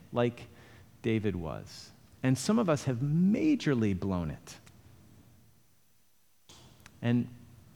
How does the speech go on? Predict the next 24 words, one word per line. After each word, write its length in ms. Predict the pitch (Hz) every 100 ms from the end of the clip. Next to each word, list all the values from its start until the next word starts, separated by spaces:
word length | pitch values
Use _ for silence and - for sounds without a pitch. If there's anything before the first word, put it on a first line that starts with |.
| -
some 420 | - - 214 214
maybe 320 | 143 208 202
have 320 | 123 123 113 -
never 480 | 113 117 135 185 185
brought 300 | 110 90 -
that 140 | 92
into 280 | 95 87 -
the 80 | 85
light 320 | 82 85 90
because 560 | 95 - 98 92 - - - - - - - - -
you 180 | 127
think 300 | 190 156 135
that 120 | - 110
if 160 | 107 - - - - 98
that 340 | 117 143 -
came 200 | - 156
out 140 | 147
into 200 | 156 160
the 100 | 143
light, 260 | 143 139 143
your 140 | 117
life 240 | 113 113 110
would 120 | 101
be 140 | 104